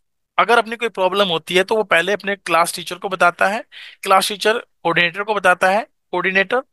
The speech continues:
वाइस प्रिंसिपल तक बात पहुंचाएगा, वाइस प्रिंसिपल प्रिंसिपल तक बात पहुंचाएगा। लेकिन अगर कोई बात ऐसी है जो बहुत जरूरी है और डायरेक्ट प्रिंसिपल तक जानी चाहिए, तो बच्चा डायरेक्टली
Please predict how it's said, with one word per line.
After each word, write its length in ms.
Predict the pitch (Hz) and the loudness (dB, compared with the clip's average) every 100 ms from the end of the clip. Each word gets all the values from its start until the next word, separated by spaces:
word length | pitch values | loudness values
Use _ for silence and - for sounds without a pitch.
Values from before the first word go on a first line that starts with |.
| _ | _
वाइस 240 | 151 165 - | 0 0 -2
प्रिंसिपल 360 | 185 175 190 | -6 -6 -4
तक 140 | 202 196 | -4 0
बात 200 | 196 - | 0 0
पहुंचाएगा, 360 | 170 175 190 | 0 2 4
वाइस 200 | 180 185 | 2 2
प्रिंसिपल 380 | - 160 175 220 | -4 -12 -6 -6
प्रिंसिपल 360 | - 165 147 139 | -4 -6 -4 -6
तक 140 | 127 | -6
बात 160 | 127 - | -8 -10
पहुंचाएगा। 480 | 127 123 120 127 120 - - _ _ - | -10 -10 -10 -12 -14 -12 -14 _ _ -2
लेकिन 260 | 185 226 | 0 2
अगर 160 | 262 277 | 2 2
कोई 140 | 277 247 | 0 2
बात 320 | 208 233 233 | 4 4 4
ऐसी 340 | 196 - 247 | 2 2 0
है 160 | 240 233 | 2 2
जो 140 | 226 | 0
बहुत 340 | 214 175 196 196 | -6 -6 -6 -6
जरूरी 420 | 165 170 208 240 | -4 -2 2 4
है 200 | 208 214 | 4 2
और 180 | 262 175 | 2 0
डायरेक्ट 280 | 170 190 190 | 2 2 -2
प्रिंसिपल 320 | 185 170 214 | -8 -8 -6
तक 120 | 208 | -4
जानी 300 | 190 156 170 | -2 0 0
चाहिए, 400 | 208 175 151 190 285 - - - _ - | 0 0 0 -2 -2 -12 -18 -18 _ -6
तो 80 | 202 | -2
बच्चा 300 | 190 - 226 | 0 2 2
डायरेक्टली 640 | 190 180 196 233 233 247 | 4 2 0 -2 -2 -2